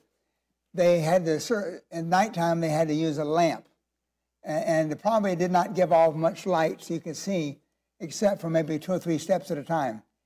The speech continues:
They didn't have high-powered Wavoc flashlights like we have today that go hundreds of yards. So,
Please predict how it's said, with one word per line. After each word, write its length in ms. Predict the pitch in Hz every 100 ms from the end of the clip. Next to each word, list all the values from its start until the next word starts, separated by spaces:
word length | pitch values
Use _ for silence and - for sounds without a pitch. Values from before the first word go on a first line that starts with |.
| _ _ -
They 100 | 196
didn't 220 | 226 214
have 300 | 196 214 170
high-powered 680 | 156 185 180 - 208 196 156
Wavoc 540 | 175 160 156 151 -
flashlights 580 | - 170 160 180 135 -
like 160 | 151
we 80 | 139
have 140 | 147 131
today 240 | 151 165
that 280 | 135 127 -
go 160 | 185
hundreds 360 | 143 151 160 135
of 60 | 147
yards. 520 | 156 147 120 - - _ _ _ _ _ _ _ _
So, 440 | - 180 170 147